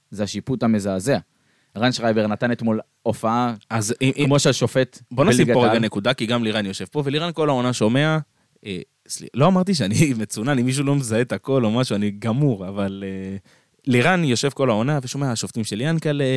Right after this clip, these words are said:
Speaker 2: והשופטים מכרו אותנו", ובוא, ראינו אתמול, לא היו טעויות שיפוט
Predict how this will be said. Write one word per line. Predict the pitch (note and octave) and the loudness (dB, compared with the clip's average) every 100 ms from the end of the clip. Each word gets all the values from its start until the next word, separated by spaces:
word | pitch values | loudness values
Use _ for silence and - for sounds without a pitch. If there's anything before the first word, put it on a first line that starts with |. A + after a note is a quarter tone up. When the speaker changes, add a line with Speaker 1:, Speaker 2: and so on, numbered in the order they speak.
| B2 | 0
Speaker 2:
והשופטים | G#2 - - G#2 | -2 -8 -10 -8
מכרו | G#2 D#3 | -4 -4
אותנו", | D#3+ D#3 C#3 | -4 -8 -8
ובוא, | E3+ G#3 G3 - | -2 0 0 -2
ראינו | C#3+ F3+ F#3+ | -2 0 0
אתמול, | C3+ D#3+ F3 G3 G3+ _ - - _ - | -2 -2 0 -2 -4 _ -20 -20 _ 0
לא | C3 | 4
היו | E3+ E3+ | 4 4
טעויות | A#2 G#2 A2+ | 2 0 -2
שיפוט | - - C3 B2 | -6 -4 -4 -4